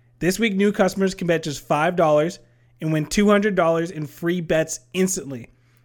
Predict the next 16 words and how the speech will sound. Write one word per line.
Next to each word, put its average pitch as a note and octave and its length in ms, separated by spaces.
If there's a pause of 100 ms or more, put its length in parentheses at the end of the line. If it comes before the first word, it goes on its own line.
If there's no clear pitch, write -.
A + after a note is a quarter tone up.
(180)
Plus, F#3+ 440
for F3 160
a E3 60
limited F#3+ 440
time, E3 280 (100)
all F3+ 300
new G3+ 480 (280)
and F3+ 180
existing F#3 520
customers G3 560 (400)
can G3 160
get F3+ 160
a D#3+ 140
no-sweat F3+ 760
same-game F3+ 600
parlay D#3 480